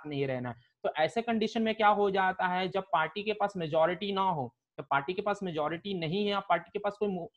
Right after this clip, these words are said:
ऑप्शन ही नहीं है। सिंपल सी बात है, जब आपके पास मेजोरिटी नहीं है, तो क्या आप सत्ता में रह सकते हो? नहीं रह सकते हो। तो ऐसे टाइम में मिड इलेक्शन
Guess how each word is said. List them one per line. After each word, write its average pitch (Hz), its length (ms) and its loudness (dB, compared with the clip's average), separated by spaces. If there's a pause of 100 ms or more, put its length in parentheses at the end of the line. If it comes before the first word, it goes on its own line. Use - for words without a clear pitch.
(200)
ऑप्शन 233 300 2
ही 226 60 4
नहीं 202 80 0
है। 180 40 -2
सिंपल 196 300 -2
सी 220 120 -4
बात 208 180 -2
है, 208 60 -2
जब 202 120 0
आपके 202 180 -2
पास 202 260 -2
मेजोरिटी 180 480 0
नहीं 202 200 0
है, 202 60 -2 (320)
तो - 80 -2
क्या 185 120 6
आप 190 80 4
सत्ता 196 300 -4
में 185 160 -2
रह 175 120 0
सकते 185 320 -8
हो? 185 220 -4 (240)
नहीं 143 300 0
रह 127 100 0
सकते - 280 -10
हो। 117 140 -6 (200)
तो - 60 0
ऐसे 185 360 4
टाइम 208 260 2
में 208 120 0
मिड 208 340 0 (140)
इलेक्शन 185 560 0